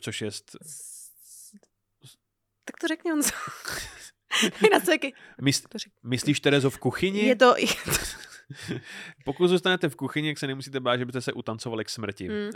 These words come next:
Speaker 1: Eh, to je to, co říká tady italský léčitel. Eh, nicméně, eh, Paracelsus věřil, že to sice byla kletba, ale byla to jaksi kletbou vyvolaná choroba, že šlo skutečně o jaksi chorobu. Nazval jí chorea.
Speaker 2: A?
Speaker 1: Tanec,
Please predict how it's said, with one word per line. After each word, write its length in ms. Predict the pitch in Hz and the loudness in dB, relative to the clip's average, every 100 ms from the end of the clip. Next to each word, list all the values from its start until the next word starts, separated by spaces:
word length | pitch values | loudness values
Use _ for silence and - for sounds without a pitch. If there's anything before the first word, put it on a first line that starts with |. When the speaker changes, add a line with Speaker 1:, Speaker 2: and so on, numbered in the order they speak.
| 110 | -8
Speaker 1:
Eh, 40 | |
to 120 | - | -4
je 80 | 107 | -4
to, 120 | 113 | -4
co 160 | - 107 | -6 -8
říká 340 | 104 107 98 | -6 -4 -4
tady 180 | 98 98 | -4 -6
italský 560 | 101 107 - - 101 - 113 | -6 -8 -10 -12 -12 -12 -8
léčitel. 600 | 104 - 113 127 135 156 - - - | -6 -6 -4 -2 -2 -6 -16 -20 -6
Eh, 240 | 127 127 123 - 139 | -2 0 -2 -6 -12
nicméně, 480 | 143 190 190 190 - | -2 0 2 0 0
eh, 460 | 143 143 147 147 143 | 0 4 4 4 2
Paracelsus 600 | 143 147 165 160 165 147 | 2 2 0 -2 -2 0
věřil, 460 | 143 139 147 147 | 0 0 0 0
že 240 | 139 139 135 131 135 135 147 156 156 _ _ _ - _ _ _ _ _ _ _ _ _ _ _ _ _ _ _ | -2 -2 -2 -2 -2 -4 -6 -8 -12 _ _ _ -20 _ _ _ _ _ _ _ _ _ _ _ _ _ _ _
to 120 | 143 | -6
sice 220 | 151 151 | -2 0
byla 180 | 139 160 | 2 2
kletba, 340 | 156 127 110 | 2 2 4
ale 160 | 101 117 | 4 2
byla 180 | 120 123 | 2 2
to 60 | |
jaksi 340 | 123 - 139 127 | 0 0 -2 -2
kletbou 440 | - 131 127 131 | 0 0 2 0
vyvolaná 400 | 127 123 123 127 | 0 0 0 0
choroba, 520 | 127 131 120 98 82 - | 0 2 2 2 -2 -6
že 120 | 120 | -10
šlo 120 | 113 123 | -8 -8
skutečně 480 | - 117 113 120 | -8 -6 -4 -6
o 200 | - 110 | -2 -2
jaksi 220 | 107 - 117 | -2 -6 -6
chorobu. 400 | 117 113 90 78 - - - | 0 0 -2 -10 -20 -18 -10
Nazval 260 | 110 120 | -4 -4
jí 60 | 107 | -4
chorea. 540 | - 117 117 135 165 - _ _ _ _ _ | -2 0 4 4 2 -2 _ _ _ _ _
Speaker 2:
A? 200 | 220 277 | 4 4
Speaker 1:
Tanec, 500 | - 107 110 160 - | 2 -4 -4 -4 -10